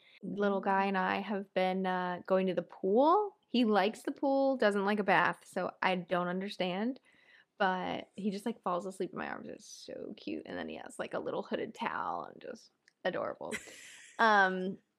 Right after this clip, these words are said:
Speaker 1: yeah, but no, I'm feeling really good. Yeah, so, yeah. How are you doing?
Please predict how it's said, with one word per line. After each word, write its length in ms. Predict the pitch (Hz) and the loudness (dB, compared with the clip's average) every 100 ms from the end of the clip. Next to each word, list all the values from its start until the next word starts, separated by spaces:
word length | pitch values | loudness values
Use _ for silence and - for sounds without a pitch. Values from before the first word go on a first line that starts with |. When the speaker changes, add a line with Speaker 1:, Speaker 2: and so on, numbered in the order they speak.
| _ - | _ 0
Speaker 1:
yeah, 240 | 277 403 | 4 6
but 200 | 202 277 | 6 4
no, 180 | 392 392 | 4 4
I'm 120 | 214 | 2
feeling 300 | 208 285 480 508 _ | 0 0 -2 -6 _
really 140 | 466 381 | -4 0
good. 400 | 370 440 403 302 _ _ 302 | 0 -2 -6 -12 _ _ -8
Yeah, 220 | 403 302 _ - | -6 -8 _ -8
so, 340 | 240 247 254 - _ _ _ _ - | -4 -4 -6 -12 _ _ _ _ -14
yeah. 100 | 320 - - | -12 -12 -4
How 100 | 247 | 0
are 40 | |
you 100 | 294 | 0
doing? 300 | 311 214 185 | 0 -4 -6